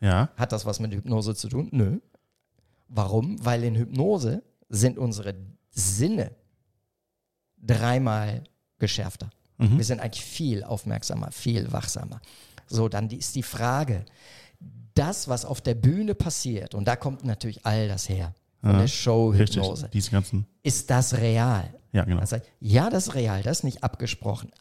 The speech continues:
Speaker 2: Aber das hat natürlich Erklärungsgründe und als, das ist, das ist so wie die Frage, wie, i-,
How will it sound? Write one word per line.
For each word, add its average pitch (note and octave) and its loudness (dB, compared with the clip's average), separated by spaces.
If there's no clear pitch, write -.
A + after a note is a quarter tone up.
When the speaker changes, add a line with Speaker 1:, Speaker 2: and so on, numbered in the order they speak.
Speaker 2:
Aber F#3 2
das B2+ -2
hat - -8
natürlich B2+ -6
Erklärungsgründe D#3 -2
und C#3+ -2
als, - -2
das - -6
ist, - -6
das E3+ -2
ist G#3+ -2
so F3 -2
wie D#3+ -4
die C#3+ -8
Frage, C#3 -6
wie, G#2+ -6
i-, E3 -8